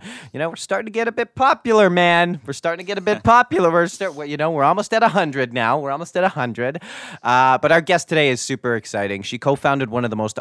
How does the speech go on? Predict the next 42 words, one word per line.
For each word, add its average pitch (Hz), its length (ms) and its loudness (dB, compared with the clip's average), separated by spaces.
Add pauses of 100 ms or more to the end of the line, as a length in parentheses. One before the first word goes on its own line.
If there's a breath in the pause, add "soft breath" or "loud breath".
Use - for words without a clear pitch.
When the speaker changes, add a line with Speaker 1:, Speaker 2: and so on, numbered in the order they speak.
Speaker 1:
off, 120 340 2 (120)
uh, 135 80 2
one, 131 420 -2
the, 131 80 -2
one 147 200 0
of 147 100 -2
the 135 60 -2
most 135 260 -2
important 139 480 -2
off 143 260 2
West 135 240 0
End 123 220 0
venues 113 560 -2 (280 loud breath)
for 131 120 -6
music 127 240 -2
theater 117 320 0
in 113 80 0
the 110 80 -2
U 110 140 0
K. 127 300 0
Her 123 120 -2
insight 127 420 -2
on 117 100 -6
how 117 200 -2
being 160 300 -2
a 156 60 -4
casting 143 440 0
director 127 440 -2
shaped 156 340 -4
her 131 120 0
lens 123 300 0 (140)
as 151 240 2
a 143 40 -10
producer, 131 640 -6 (320 loud breath)
delegation 147 680 2
for 131 120 -8
when 120 160 -4
you're 110 100 -2
busy, 151 340 -2
her 127 180 -4
philosophy 120 800 -4
on 107 340 -2